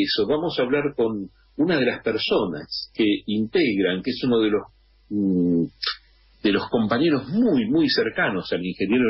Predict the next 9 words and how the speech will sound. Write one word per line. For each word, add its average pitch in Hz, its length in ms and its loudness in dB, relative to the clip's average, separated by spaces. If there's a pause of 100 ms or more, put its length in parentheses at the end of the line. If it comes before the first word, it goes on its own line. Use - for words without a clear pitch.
Enrique 120 340 0
Martínez, 113 640 0 (800)
que, 113 840 2 (300)
bueno, 180 180 -2
que - 80 -2
está - 160 -2
en 262 80 4
la 214 60 4
organización, 107 1000 0